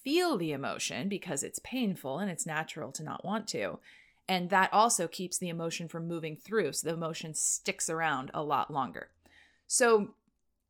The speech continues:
one of the, the key pieces of allowing emotion to move through you and allowing energetic blocks to clear, um, without getting caught up in the mental is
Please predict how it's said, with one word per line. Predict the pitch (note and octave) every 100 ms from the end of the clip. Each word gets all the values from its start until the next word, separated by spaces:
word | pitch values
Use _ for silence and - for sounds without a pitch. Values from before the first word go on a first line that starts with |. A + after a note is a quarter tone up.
| _
one | - F3 F#3 B3 E4+
of | C#4+ F#3+
the, | F#3+ F#3 F3+ -
the | F#3 -
key | - - C#4+ D4+ D4+ C#4+ C#4+ C#4 _ _ _ _ _ _ _ -
pieces | - C4+ - - - -
of | F#3
allowing | F#3+ F#3+ F#3+ G3+ A#3 B3+
emotion | A3+ G3 F#3 F#3+
to | F#3
move | F#3 F#3 F3+ -
through | F#3+ F#3
you | F3+ E3+
and | D#3+
allowing | E3 D#3+ E3+ F#3 G3 F3 -
energetic | F3 F3 F3 E3 -
blocks | D#3 D#3 D#3 - - -
to | - G3 E3+
clear, | - - G3 G#3 E3 G2 E2 F#3 A#3 _ _ _ -
um, | F3 F3 E3 D#3 D3 D3 _ _ _ - -
without | G3 G3+ F#3+ G3
getting | G3+ F#3
caught | F3+ - F#3
up | F3
in | E3+
the | E3
mental | E3 D#3+ D#3+ C3
is | D#3 D3+ D3 -